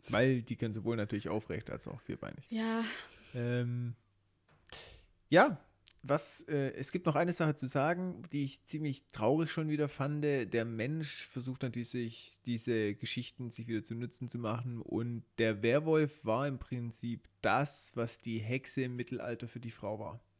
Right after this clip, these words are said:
Speaker 2: Mhm.
Speaker 1: Das heißt, wenn man mal irgendwie jemand aus dem Weg räumen musste oder
Speaker 2: Mhm.
Speaker 1: sowas, dann hat man gesagt, „Oh, da, der ist ein Werwolf, verbrennt
Speaker 2: Mhm,
Speaker 1: ihn,
Speaker 2: mhm.
Speaker 1: verbrennt ihn.“ Und dann wurden die tatsächlich auch, ja, ähnlich Hexenverbrennung auf den Scheiterhaufen gestellt, die
Speaker 2: Oha.
Speaker 1: Männer.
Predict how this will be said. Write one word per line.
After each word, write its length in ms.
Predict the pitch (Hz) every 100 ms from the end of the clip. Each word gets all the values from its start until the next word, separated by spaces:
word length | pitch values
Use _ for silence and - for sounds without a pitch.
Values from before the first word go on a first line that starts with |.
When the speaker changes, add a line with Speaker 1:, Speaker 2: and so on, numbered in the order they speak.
| - -
Speaker 2:
Mhm. 420 | 220 202 214 214
Speaker 1:
Das 100 | 214
heißt, 180 | 127 -
wenn 80 | 123
man 80 | 120
mal 160 | 120
irgendwie 220 | 127 123
jemand 260 | 123 120 113
aus 120 | 110
dem 120 | 113
Weg 240 | 123 151 -
räumen 340 | 156 151 147 -
musste 480 | 135 147 151 - 147
oder 140 | 139
Speaker 2:
Mhm. 60 | 131
Speaker 1:
sowas, 360 | 139 135 131
dann 120 | 113
hat 140 | 113 110
man 120 | 113
gesagt, 380 | 110 110 107 -
„Oh, 260 | 170 180 143
da, 420 | 120 139 135 117
der 180 | 104 104
ist 120 | -
ein 60 | 107
Werwolf, 540 | 120 123 123 120 110 - - - - -
verbrennt 420 | 101 120 131 120
Speaker 2:
Mhm, 80 | 123
Speaker 1:
ihn, 60 |
Speaker 2:
mhm. 60 | 101
Speaker 1:
verbrennt 460 | 113 95 135 151
ihn.“ 200 | 170 156 143
Und 260 | 123 113
dann 180 | 117 123
wurden 140 | 131 123
die 80 | 117
tatsächlich 500 | 117 117 113 117 -
auch, 180 | -
ja, 280 | 98 92 110 - - - - - - _
ähnlich 360 | 147 131 127 -
Hexenverbrennung 720 | 110 - 120 117 113 110 101
auf 100 | 101
den 140 | 117
Scheiterhaufen 480 | - - 87 - 123
gestellt, 360 | - - 226 180
die 40 |
Speaker 2:
Oha. 60 | 185
Speaker 1:
Männer. 420 | - - 185 185